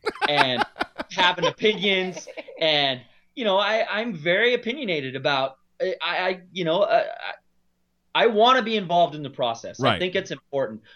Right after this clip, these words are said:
Speaker 1: I think if, if you're gonna be a person who has ideas and has thoughts and wants to convince other people about,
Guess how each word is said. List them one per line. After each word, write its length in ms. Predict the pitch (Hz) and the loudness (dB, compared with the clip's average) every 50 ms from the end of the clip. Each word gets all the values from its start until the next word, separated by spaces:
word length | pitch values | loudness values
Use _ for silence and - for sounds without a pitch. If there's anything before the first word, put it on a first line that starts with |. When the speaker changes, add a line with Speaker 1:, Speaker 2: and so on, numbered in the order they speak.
| _ _ - | _ _ 0
Speaker 1:
I 140 | 143 160 | 0 0
think 320 | 170 - 185 175 175 170 156 | 0 0 -4 -4 -4 -4 -8
if, 160 | 147 - - | -8 -8 -8
if 240 | - 131 - - 131 | -12 -12 -12 -12 -10
you're 260 | 131 147 170 190 180 | -4 0 0 0 0
gonna 160 | 175 190 190 | 0 -2 -2
be 140 | 175 175 170 | -2 0 -2
a 60 | 165 - | -2 0
person 500 | - 156 147 151 - 151 143 143 143 _ _ _ _ _ | 0 0 -2 0 -2 -6 -8 -8 -12 _ _ _ _ _
who 400 | - 151 147 143 135 123 110 - - _ _ _ | -4 -2 -2 0 0 0 -2 -4 -8 _ _ _
has 300 | - 147 156 170 160 180 | -2 0 0 2 4 4
ideas 500 | 165 160 147 147 143 135 131 131 127 123 | 4 4 2 -2 -4 -2 -2 -2 -2 -4
and 100 | 120 110 | -8 -10
has 360 | - 143 156 156 165 170 - | -6 -2 0 0 0 0 -4
thoughts 540 | - - 135 127 123 120 123 - - - - _ _ _ _ _ _ - | -4 -4 -2 -2 0 -2 -4 -4 -8 -18 -20 _ _ _ _ _ _ -2
and 300 | 139 139 127 123 123 120 | -2 -2 -2 -2 -6 -6
wants 400 | 120 131 143 156 160 170 170 - | -2 0 2 2 2 2 0 -4
to 80 | 196 | -6
convince 420 | 190 175 156 151 147 147 147 143 - | -4 -4 -4 0 0 0 0 2 2
other 220 | 156 143 143 139 | 2 4 4 0
people 500 | 143 - 139 135 131 131 135 127 123 117 | -2 -2 -2 -2 -2 0 0 -2 0 0
about, 440 | - 117 127 120 120 117 - - | -2 0 0 2 2 2 0 -2